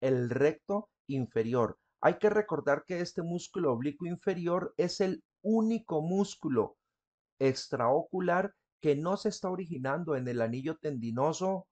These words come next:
común o de Zinc, sino que se está insertando a nivel de la sutura, en lacrimomaxilar, por delante y medialmente al reborde óseo del orificio superior del conducto nasolacrimal.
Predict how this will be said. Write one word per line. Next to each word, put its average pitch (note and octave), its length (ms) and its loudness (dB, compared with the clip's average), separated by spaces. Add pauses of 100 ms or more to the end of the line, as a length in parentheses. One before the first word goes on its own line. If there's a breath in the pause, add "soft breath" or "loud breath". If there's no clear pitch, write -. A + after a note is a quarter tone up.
común C3 460 0
o F3 60 2
de F#3 120 0
Zinc, F#3+ 400 -2 (240)
sino C#3+ 400 -2
que D3 100 -4
se - 120 -4
está C#3+ 260 0
insertando E3+ 720 -2
a - 20 2
nivel C#3 300 0
de D#3 100 0
la D#3+ 140 2
sutura, F#3+ 720 2 (280)
en C#3 360 4
lacrimomaxilar, C3+ 1300 2 (640)
por G#3 260 6
delante D3+ 580 2
y F#3 100 -2
medialmente D#3+ 880 2 (300)
al C#3 180 4
reborde C#3 600 2
óseo F3 480 0
del C#3+ 200 2
orificio C3 500 -4
superior E3+ 540 -6
del E3 140 -6
conducto B2 460 -6
nasolacrimal. G#2+ 880 -2